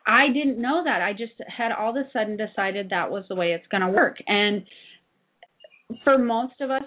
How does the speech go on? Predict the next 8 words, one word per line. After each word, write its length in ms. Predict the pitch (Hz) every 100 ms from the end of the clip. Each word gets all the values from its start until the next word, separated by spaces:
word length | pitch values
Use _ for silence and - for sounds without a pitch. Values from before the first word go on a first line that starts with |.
| -
it 220 | 240 233 _ _
doesn't 400 | 196 175 202 202
work 220 | 254 349 -
that 220 | 165 -
way. 280 | 113 98 - _ _ _ _ -
Um, 320 | 233 220 220 -
the 320 | 254 220 269 -
other 340 | 285 330 381